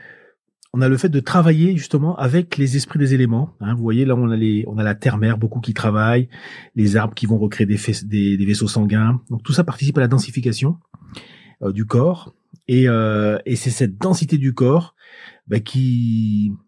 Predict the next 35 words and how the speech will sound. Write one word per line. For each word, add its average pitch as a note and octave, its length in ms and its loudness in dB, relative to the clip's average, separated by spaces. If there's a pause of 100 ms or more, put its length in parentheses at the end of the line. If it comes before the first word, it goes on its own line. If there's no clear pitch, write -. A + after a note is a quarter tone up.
(500)
qui A2+ 140 -4
fait C#3 260 2
qu'on A#2 400 4
est A#2+ 100 6
des G#2 300 2
humains, A#2 420 6
euh, F#2+ 160 2
complets B2 460 2
quelque F2+ 240 -2
part, G#2 420 0
hein, G2+ 140 0
on, F#2+ 180 2
qu'on F#2 220 -2
va G2 100 -2
pouvoir G2+ 380 -2
devenir, F#2+ 520 2
euh, F2+ 140 0 (280)
l'axe, G#2 580 0
euh, F2+ 280 -2 (320)
qui F#2+ 140 -2
laisse G2 160 2
circuler G2 360 0
l'énergie F#2+ 420 0
entre, F#2 520 -4
entre F2 220 -6
la F2+ 100 -4
terre G2 460 0 (120)
et G#2+ 100 0
le F#2+ 100 0
ciel, A#2+ 560 2 (340)
qu'on G2 100 -2
va F#2+ 100 2
pouvoir G2 280 -2
faire, F#2+ 300 -2
euh, F2+ 220 -4